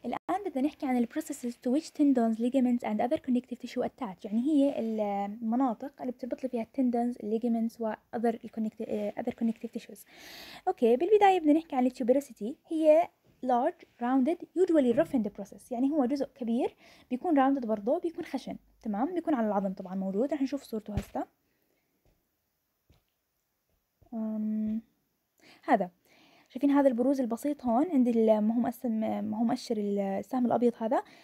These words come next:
هذا البروز البسيط جدًا، هذا اللي اسمه tuberosity، تمام. آه، النقطة الثانية هو ال spinous process، هي a sharp slin-، آه، cylindrical projection، يعني هو بروز بيكون حاد ورفيع، تمام.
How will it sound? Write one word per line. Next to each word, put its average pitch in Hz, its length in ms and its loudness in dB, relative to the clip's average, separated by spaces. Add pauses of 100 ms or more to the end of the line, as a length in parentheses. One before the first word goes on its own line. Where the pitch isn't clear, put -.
هذا 359 180 6
البروز 302 300 2
البسيط 294 440 -4
جدًا، 403 220 -8
هذا 403 200 2
اللي 240 100 4
اسمه 240 280 -2
tuberosity، 240 640 0 (120)
تمام. 208 340 -6 (720)
آه، 233 540 4
النقطة 262 260 0
الثانية 294 400 2
هو 262 140 6
ال 220 80 0
spinous 330 440 -4
process، 254 440 -4 (400)
هي 277 240 6
a - 20 -4
sharp 277 360 0
slin-، 240 600 0 (300)
آه، 220 180 -2
cylindrical 330 800 2 (100)
projection، 262 500 -6
يعني 277 200 -2
هو 262 100 0
بروز 262 340 -2
بيكون 277 260 -4
حاد 302 440 -8
ورفيع، 247 440 -6 (160)
تمام. 214 240 -2